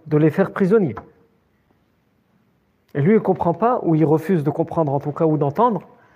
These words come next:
qu'en vérité, son frère, en faisant ça, il lui sauve la vie.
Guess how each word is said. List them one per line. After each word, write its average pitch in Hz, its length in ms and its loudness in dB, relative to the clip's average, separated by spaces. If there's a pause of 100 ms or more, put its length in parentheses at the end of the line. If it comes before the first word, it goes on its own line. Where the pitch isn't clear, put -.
(280)
qu'en 165 100 -2
vérité, 160 400 2
son 185 160 -2
frère, 185 280 0
en 170 40 2
faisant 165 280 2
ça, 190 160 0
il 226 80 2
lui 170 140 0
sauve 214 220 0
la 170 100 2
vie. 127 180 -8